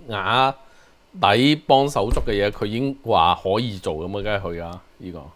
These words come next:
咁跟住佢話發多啲簽證俾年青人啊嗰啲，佢已經講明嘅。咁你知歐洲不嬲都大彈性啦，你留喺度，你最初話讀書啫，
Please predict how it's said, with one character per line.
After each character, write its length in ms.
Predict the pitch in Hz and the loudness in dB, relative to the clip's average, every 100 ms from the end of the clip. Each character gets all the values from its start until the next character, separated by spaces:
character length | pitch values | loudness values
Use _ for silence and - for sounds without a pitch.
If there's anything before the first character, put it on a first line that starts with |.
| _ _ _ _ _ _ - - - - - - - | _ _ _ _ _ _ -20 -18 -20 -20 -20 -8 0
咁 160 | 170 | 4
跟 180 | 190 190 | 6 6
住 120 | 175 | 4
佢 120 | 143 | 2
話 340 | 131 113 107 107 | 8 8 8 6
發 160 | 143 131 | 8 6
多 180 | 143 | 6
啲 180 | 143 143 | 2 -2
簽 300 | - 147 135 | -2 -2 0
證 180 | 139 107 | 0 -2
俾 680 | 113 95 113 120 123 127 127 | -2 0 0 0 0 0 0
年 180 | 113 85 | -4 -8
青 240 | - 127 | -8 -8
人 160 | 120 87 | -6 -6
啊 120 | 87 | -8
嗰 100 | 95 | -8
啲， 140 | 107 | -10
佢 140 | 113 120 | -8 -8
已 20 | |
經 160 | 107 117 | -8 -8
講 160 | 78 | -8
明 160 | 107 78 | -10 -12
嘅。 1400 | 71 82 90 87 120 _ _ _ _ _ _ _ _ - | -16 -18 -18 -20 -20 _ _ _ _ _ _ _ _ 2
咁 120 | 170 | 6
你 100 | 190 | 6
知 120 | 165 190 | 6 8
歐 240 | 160 175 | 8 8
洲 140 | 175 | 4
不 100 | 160 | 4
嬲 140 | 156 156 | 2 0
都 100 | 156 | 0
大 140 | 117 | 0
彈 240 | 120 104 98 | 2 2 0
性 160 | 123 | 0
啦， 180 | 123 131 | 4 6
你 60 | 127 | 6
留 180 | 95 | 2
喺 160 | 82 120 | 2 0
度， 160 | 123 101 | 0 -2
你 80 | |
最 140 | 113 120 | -2 -4
初 120 | - | 2
話 120 | 117 | 0
讀 100 | 98 | 0
書 200 | - - | -8 -6
啫， 260 | 120 117 | 2 4